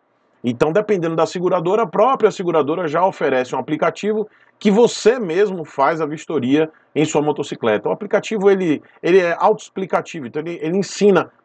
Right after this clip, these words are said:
todo o procedimento, onde você tem que tirar foto, qual o local da motocicleta. Então é tudo muito simples, tudo muito fácil. Todo mundo vai conseguir fazer a vistoria da sua própria motocicleta. Claro, se na sua cidade não tiver,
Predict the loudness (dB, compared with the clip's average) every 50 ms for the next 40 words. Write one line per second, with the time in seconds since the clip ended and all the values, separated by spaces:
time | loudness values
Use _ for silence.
0 | _ _ 2 2 4 2 0 -2 -4 -4 -2 -2 -2 -2 -2 -4 -4 -2 -2 -2
1 | -2 -2 -4 -4 -2 -2 -4 -4 -4 -4 -4 -4 -6 0 2 2 2 2 0 -4
2 | -2 0 2 2 0 -2 -4 -6 0 0 2 2 2 0 0 0 -2 0 0 -2
3 | -4 -8 -8 -12 -14 -12 -2 0 2 4 4 4 2 2 0 -4 -6 -6 -14 -20
4 | -20 -14 _ -6 2 4 4 4 4 -2 _ -6 -4 -4 -2 -2 -2 -4 -4 -8
5 | -10 -4 0 2 2 2 2 0 -2 -2 0 0 2 2 2 2 0 -2 0 0
6 | 2 2 2 0 -2 -4 -10 -14 _ _ -20 _ _ _ _ 4 4 4 4 0
7 | -2 -6 -6 -4 -4 -2 -2 -4 -4 -2 -2 -2 -2 -2 -10 -12 -10 -12 -8 -8
8 | -8 -6 -2 -2 -2 -2 -2 -2 -2 -2 -2 -6 -14 -12 -2 -2 -2 -2 -2 -6
9 | -6 -6 -2 0 2 2 2 2 0 -2 -4 -2 -2 -4 -4 -2 -6 -8 -8 -10
10 | -10 -12 -8 -2 0 0 0 0 -4 -12 _ _ _ _ -20 _ _ 0 2 4
11 | 4 2 0 -4 -12 -10 -6 -6 -6 -8 -8 -6 -6 -6 -4 -4 -2 0 2 2
12 | 2 0 -2 -6 -4 -4 -2 -2 -4 -6 -8 -8 -8 -6 -2 0 0 0 -2